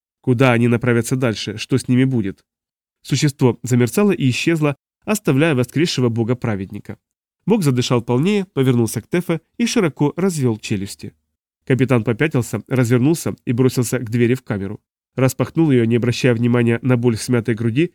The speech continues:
и выскочил наружу. За спиной он услышал, как бог встает на ноги. Металлический лязг дал понять,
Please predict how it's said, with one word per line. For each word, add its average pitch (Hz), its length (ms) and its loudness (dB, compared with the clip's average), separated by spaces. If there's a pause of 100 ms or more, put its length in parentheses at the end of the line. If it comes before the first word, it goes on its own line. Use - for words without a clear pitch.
(140)
и 220 80 0
выскочил 127 440 0
наружу. 101 440 -4 (520)
За 127 120 4
спиной 180 340 2
он 147 60 2
услышал, 127 360 0
как 117 180 -2
бог 156 140 -2
встает 113 340 -2
на 107 100 -2
ноги. 98 280 -10 (480)
Металлический 120 640 0
лязг 135 240 0
дал 120 180 0
понять, 135 360 -2